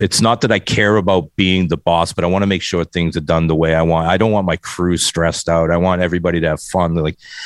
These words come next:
there's, like, there's a thing that happens on my crew. Everybody's always happy. If they're not, we really did something fucked, because I, I can't remember a shoot for the most part, where everybody's not just having a blast, because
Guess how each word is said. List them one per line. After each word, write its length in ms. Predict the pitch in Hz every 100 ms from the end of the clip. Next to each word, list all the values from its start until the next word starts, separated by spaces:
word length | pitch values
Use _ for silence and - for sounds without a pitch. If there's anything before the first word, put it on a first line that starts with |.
| - - -
there's, 220 | 110 110
like, 240 | 117 - _
there's 220 | 104 98
a 60 | 87
thing 800 | - - - 147 127 98 82 80
that 140 | 82
happens 380 | 87 90 - 85
on 80 | 85
my 140 | 80
crew. 280 | 78 107 95
Everybody's 520 | 85 90 87 92 87
always 260 | 85 85 78
happy. 340 | 92 85 90
If 120 | 78 -
they're 100 | 80
not, 300 | 82 85 76
we 140 | 76 76 95
really 400 | 165 185 170 135
did 160 | 127
something 220 | - 104 95
fucked, 340 | 131 101 - - - _
because 280 | 107 120 98
I, 220 | 113 113 110
I 80 | 113
can't 260 | - 123 104
remember 420 | 107 107 101 90
a 60 |
shoot 460 | - - 123 117 - _ _ _ _ _ _ _ _ _ -
for 160 | - 98
the 100 | 92
most 380 | 98 127 -
part, 400 | - 131 135 98
where 200 | 92 87 80
everybody's 640 | 95 101 92 90 85 76
not 220 | 85 80
just 200 | - 85
having 280 | 90 82 76
a 40 | 69
blast, 540 | 73 80 80 71 -
because 500 | 78 82 73 71